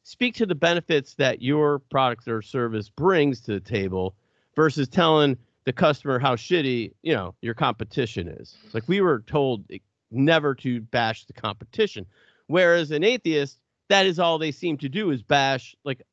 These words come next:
all the variety and we, what, eleven thousand? I don't know how many, they probably go to the top, uh, Pareto rule of eighty twenty, but,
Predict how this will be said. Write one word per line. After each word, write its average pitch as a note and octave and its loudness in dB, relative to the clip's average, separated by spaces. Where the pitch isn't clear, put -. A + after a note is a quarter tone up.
all C3+ 0
the B2+ 0
variety B2+ -2
and A2+ -6
we, C3+ -4
what, B2 -2
eleven A#2+ -4
thousand? C#3+ 0
I - 2
don't D#3 6
know D3 2
how D3+ 4
many, C#3+ 2
they C3+ -2
probably C#3 0
go B2+ 0
to A#2+ -6
the G#2+ -8
top, B2 -2
uh, G#2+ -2
Pareto B2+ -2
rule G2+ -4
of F#2+ -10
eighty A2 -6
twenty, A#2 -6
but, G#2 -12